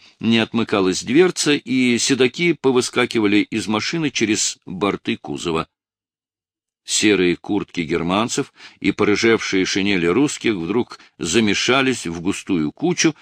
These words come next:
и нельзя было понять, как могли все эти люди уместиться в одном автомобиле. Дверца блестящей машины медленно открылась,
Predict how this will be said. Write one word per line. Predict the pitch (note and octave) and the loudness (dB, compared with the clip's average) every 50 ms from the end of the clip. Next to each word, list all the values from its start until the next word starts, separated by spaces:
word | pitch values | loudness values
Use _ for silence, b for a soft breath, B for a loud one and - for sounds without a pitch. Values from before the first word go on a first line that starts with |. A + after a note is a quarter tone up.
| b b b b | b b b b
и | - - A#2+ | -4 -2 -2
нельзя | B2+ B2 B2 A#2 D3 D3 | 0 0 0 0 0 0
было | C#3+ D3 C#3 C#3 | 0 0 -2 -2
понять, | - - B2+ C3 G2+ E2+ D#2 - - | -2 -4 -4 -2 -2 -2 -4 -6 -4
как | - D3+ D#3 - | -2 -2 -2 0
могли | - D#3+ D#3+ D3+ C#3 A2 F2 | -2 -6 -4 -4 -2 -2 -2
все | D2+ - - G2+ F#2 | -4 -4 -2 -2 -2
эти | E2 - - | -2 -2 -2
люди | E2 F#2+ C3+ F#3+ G#3 D#3+ A2 D#2+ - b b b b b | -2 0 0 0 0 0 0 -2 -2 b b b b b
уместиться | - A2 B2 A#2+ A2+ - - - D#3 F3+ F3 - - D3+ | 0 2 4 4 2 0 -2 -6 -6 -6 -4 -2 0 0
в | C#3+ | 0
одном | C#3+ B2+ C#3+ C3+ C3+ | 0 0 -2 -4 -4
автомобиле. | B2+ - - - G#2+ G2 F#2 C#2+ B1+ C2 C2+ C2+ C2+ - _ _ _ _ _ _ _ _ _ _ _ _ _ _ _ _ _ _ _ b b b b | -4 -6 -6 -6 -4 -4 -4 -4 -4 -6 -6 -6 -6 -8 _ _ _ _ _ _ _ _ _ _ _ _ _ _ _ _ _ _ _ b b b b
Дверца | - E2+ G#2+ A2+ A2 F#2+ - - - | -2 2 4 6 4 4 2 -2 -4
блестящей | F#2 E2 G2 G2 - - - G2+ F2+ E2+ - - F2+ | -4 -2 -2 -4 -2 0 2 2 2 2 0 -4 -4
машины | F2 F2 F2 - - F#2 E2 E2 E2+ | -4 -4 -4 -2 -2 -2 -2 -2 -2
медленно | F2 F2+ F#2 F2+ D#2+ - C2 C2+ C#2 B1+ C2+ D2 | -2 0 0 0 -2 -4 -6 -8 -6 -6 -6 -6
открылась, | D2 - - A2 C#3+ F#3 G3+ G3+ F#3 - _ | -8 -6 -4 0 0 2 2 0 -2 -6 _